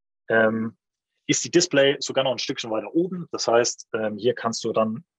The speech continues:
äh, mit dieser Ad, äh, mit der, ähm, Sponsored Display auf Cross-Selling-Ebene sogar noch besser performen als mit der S P auf Produktseite. Genau, Kontra,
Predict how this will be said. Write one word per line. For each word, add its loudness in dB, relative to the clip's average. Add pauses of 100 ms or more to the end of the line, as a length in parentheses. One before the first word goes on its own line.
(140)
äh, -4
mit -6
dieser 4
Ad, 2 (840)
äh, 0
mit -2
der, 0 (100)
ähm, -10
Sponsored -2 (800)
Display 4
auf -10
Cross-Selling-Ebene 0
sogar -6
noch 2
besser 4
performen 0 (460)
als 2 (300)
mit -6
der 0
S -6
P -4
auf -12
Produktseite. -8 (1080)
Genau, 6
Kontra, 0